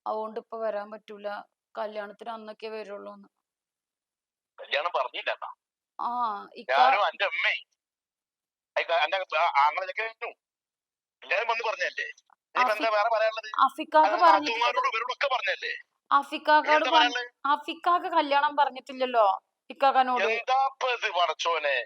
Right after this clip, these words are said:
Speaker 2: ഇനി ഓനോട് സെപ്പറേറ്റ് പറയണ?
Speaker 1: നിങ്ങളൊന്ന്
Speaker 2: ഓനെ ഞാൻ
Speaker 1: ഓനോട്
Speaker 2: മൂന്നാം
Speaker 1: വിളി-,
Speaker 2: ക്ലാസ് വന്നപ്പോൾ ഓനെ കണ്ട ഞങ്ങള്.
Speaker 1: നിങ്ങളൊന്ന് ഓനോട്
Speaker 2: ഏ?
Speaker 1: വിളിക്കാൻ പറയേ.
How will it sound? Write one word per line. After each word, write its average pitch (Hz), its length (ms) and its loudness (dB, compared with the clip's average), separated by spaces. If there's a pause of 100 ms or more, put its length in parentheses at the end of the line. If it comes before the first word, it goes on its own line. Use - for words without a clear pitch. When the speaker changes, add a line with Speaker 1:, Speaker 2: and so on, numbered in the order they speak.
(720)
Speaker 2:
ഇനി 226 100 -2
ഓനോട് 269 300 0
സെപ്പറേറ്റ് 262 420 -4
പറയണ? 208 260 0 (1200)
Speaker 1:
നിങ്ങളൊന്ന് 359 220 6
Speaker 2:
ഓനെ 285 80 4
ഞാൻ 294 100 4
Speaker 1:
ഓനോട് 277 160 2
Speaker 2:
മൂന്നാം 285 180 0
Speaker 1:
വിളി-, 269 120 -4
Speaker 2:
ക്ലാസ് 269 200 -2
വന്നപ്പോൾ 254 320 -4
ഓനെ 247 220 -2
കണ്ട 208 240 0
ഞങ്ങള്. 202 220 -4 (480)
Speaker 1:
നിങ്ങളൊന്ന് 311 360 2
ഓനോട് 277 240 4
Speaker 2:
ഏ? 277 40 0
Speaker 1:
വിളിക്കാൻ 269 400 2
പറയേ. 226 340 2